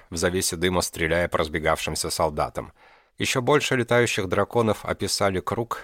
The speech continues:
и атаковали дальний борт корабля. Д Н С открыл ответный огонь.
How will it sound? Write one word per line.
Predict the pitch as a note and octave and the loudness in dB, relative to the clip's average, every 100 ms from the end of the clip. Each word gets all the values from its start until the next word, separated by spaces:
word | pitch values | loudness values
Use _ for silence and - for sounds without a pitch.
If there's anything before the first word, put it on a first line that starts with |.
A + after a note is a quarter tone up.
| - | -8
и | - | 0
атаковали | G2 F#2 - E2+ F#2 F2+ | 2 2 0 2 2 2
дальний | E2 E2 E2 | 2 2 2
борт | D#2+ D#2+ D#2 | 0 -2 -2
корабля. | - E2 D#2 D2+ B1 _ _ _ _ _ _ _ _ _ _ | -2 -2 0 -4 -6 _ _ _ _ _ _ _ _ _ _
Д | - F2+ F#2+ | -4 0 2
Н | G#2 | 2
С | G#2 - C#3+ B2 - | 0 0 -2 -2 -2
открыл | G#2+ - A2+ G#2+ | -4 0 0 2
ответный | G2+ F#2 F#2+ F2 F2+ | 2 2 2 2 2
огонь. | E2 D#2 C2 | 2 0 -2